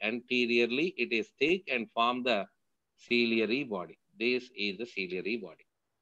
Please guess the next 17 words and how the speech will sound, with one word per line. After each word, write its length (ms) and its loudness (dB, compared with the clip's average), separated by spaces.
Okay, 280 -10
so 180 -10
I'm 200 -6
writing 400 -4
this 200 -8
also. 500 -10
Ciliary 800 -2
body. 400 -12
Okay, 320 -6
next. 400 2
The 80 -4
ciliary 460 6
body. 340 0
Ciliary 500 8
body 360 8
is 120 2
pigmented 680 6